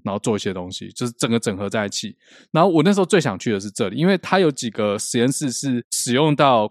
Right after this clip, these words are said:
光学，然后需要光学设计。那，那时候有一个实验室是做一些投影机的应用，其实跟 Vision Pro 还蛮像的。对，所以去那间实验室，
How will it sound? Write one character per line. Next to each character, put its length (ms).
光 260
学， 320
然 100
后 60
需 200
要 200
光 240
学 160
设 220
计。 360
那， 120
那 120
时 140
候 140
有 160
一 20
个 80
实 160
验 160
室 180
是 640
做 240
一 20
些 140
投 240
影 100
机 160
的 140
应 160
用， 180
其 140
实 120
跟 320
Vision 320
Pro 300
还 200
蛮 240
像 280
的。 140
对， 140
所 160
以 20
去 240
那 140
间 120
实 200
验 120
室， 240